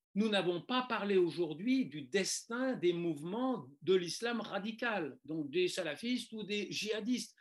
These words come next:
J'ai fait une simple mention, j'ai dit : « Attention, attention, la victoire des talibans, c'est quand même le second État du monde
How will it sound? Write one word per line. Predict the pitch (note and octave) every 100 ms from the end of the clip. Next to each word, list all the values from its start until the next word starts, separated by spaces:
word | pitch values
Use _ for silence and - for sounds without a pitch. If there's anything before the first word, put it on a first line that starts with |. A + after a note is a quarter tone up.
| - -
J'ai | E3+
fait | - E3+
une | D#3 C#3+
simple | - - G#3 A#3+ A#3 F#3+ E3
mention, | D#3+ D#3+ - A#3+ C4 B3+
j'ai | - E3
dit : « | D3+ E3 -
Attention, | D#3 D#3+ E3 E3 - F#3 E3 - -
attention, | A3 G#3+ B3+ C4 - C4+ C4+ C4 - _ _ _ C#3+
la | C#3
victoire | F3 A3 - A3 G#3
des | F#3 F3+
talibans, | F#3+ F3 E3 E3+ G3+ G3+
c'est | - G3 -
quand | A3+ A3+ A3
même | G#3+ F3+ D3 - _ _ _ _
le | F3 G3+
second | - - D4+ B3 C#4+ C4 -
État | A#3+ B3+ - B3+ A3 G3+ - D#3
du | G#3+
monde | A3+ C4+ A#3 D#3+ A#2+